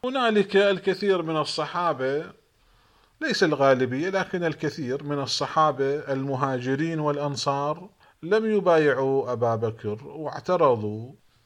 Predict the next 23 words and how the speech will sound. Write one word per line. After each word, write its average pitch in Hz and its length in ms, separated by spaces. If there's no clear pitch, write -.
أسامة 185 420
مثلا 156 480
يقولون 147 460
ابن 131 300
زيد 139 420
لم 135 280
يبايع 123 400
إلى 139 360
أن 104 100
مات. 98 240
أبو 139 300
ذر، 147 680
جندب 131 480
ابن 120 260
جناد 123 360
الغفاري، 123 760
سلمان 156 560
الفارسي 143 760
والمقداد 139 960
وعمر 139 720
وعمار 135 640
بن 131 140
ياسر. 143 680